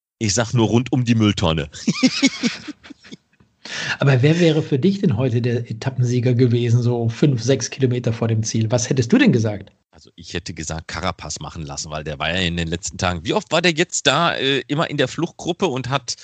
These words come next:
Speaker 1: da
Speaker 2: Ja,
Speaker 1: vorne
Speaker 2: schon.
Speaker 1: mitgemischt, dann einmal von Lennart Kemner abgekocht in dem Finale, dann am anderen Tag war wieder irgendjemand, ach ja, das war ja gestern,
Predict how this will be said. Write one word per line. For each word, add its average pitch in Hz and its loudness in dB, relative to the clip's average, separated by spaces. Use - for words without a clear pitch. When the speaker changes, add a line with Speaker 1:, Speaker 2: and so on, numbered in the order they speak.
Speaker 1:
da 117 4
Speaker 2:
Ja, 113 4
Speaker 1:
vorne 151 4
Speaker 2:
schon. 175 4
Speaker 1:
mitgemischt, 160 0
dann 131 0
einmal 147 2
von 127 -6
Lennart 131 -2
Kemner 170 -2
abgekocht - -6
in 143 -6
dem 143 -4
Finale, 131 0
dann 123 0
am 120 -6
anderen 135 0
Tag 127 -2
war 127 2
wieder 151 2
irgendjemand, 143 0
ach 117 -2
ja, 160 4
das 135 -4
war 135 4
ja 127 4
gestern, 135 0